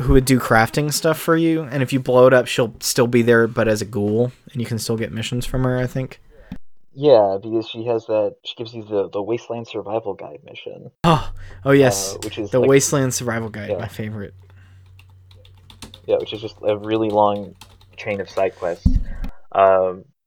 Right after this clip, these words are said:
Speaker 2: yeah, and she'll, like, go to, I think, <sighs> if she turns to a ghoul, she goes to, like, the, uh,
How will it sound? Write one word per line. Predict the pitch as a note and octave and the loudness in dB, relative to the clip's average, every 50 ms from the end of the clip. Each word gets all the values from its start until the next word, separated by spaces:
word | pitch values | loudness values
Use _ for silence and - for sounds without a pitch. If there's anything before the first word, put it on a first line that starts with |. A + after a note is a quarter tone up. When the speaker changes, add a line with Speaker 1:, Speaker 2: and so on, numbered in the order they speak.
| _ _ | _ _
Speaker 2:
yeah, | - C3+ C3 A#2 | -2 0 0 2
and | G#2+ A2 G#2+ | 0 -2 -4
she'll, | - - C3+ B2 | -2 -2 0 2
like, | B2 A#2 - | 0 0 0
go | - A#2 A2+ | 0 -2 -2
to, | A2 - - B2 A#2 A2 G#2+ G#2 F2 | -2 -6 -8 -8 -6 -4 -4 -4 -4
I | G#2 G#2 | -6 -6
think, | - - G3 G3 E3+ - - - _ _ _ _ _ _ _ _ _ _ _ _ _ _ _ _ - | -8 -10 -14 -16 -16 -20 -20 -20 _ _ _ _ _ _ _ _ _ _ _ _ _ _ _ _ -20
<sighs> | - - - - - - - _ - | -20 -18 -18 -18 -20 -20 -20 _ -18
if | A2 - | -18 -16
she | - C3 A#2+ | -16 -16 -16
turns | A#2 - - C#3 C#3 C3+ - | -14 -8 -8 -6 -6 -8 -10
to | A#2 | -16
a | G#2 | -12
ghoul, | F#2 B2 A#2 | -8 -8 -8
she | - - F#2+ | -8 -8 -6
goes | G2 G2 G2 - | -4 -4 -4 -4
to, | - G#2 | -4 -6
like, | G2+ G2 - _ | -6 -6 -8 _
the, | G2 F#2+ F#2+ F#2+ | -14 -12 -10 -10
uh, | F#2 F#2+ F#2+ F#2+ | -10 -10 -12 -14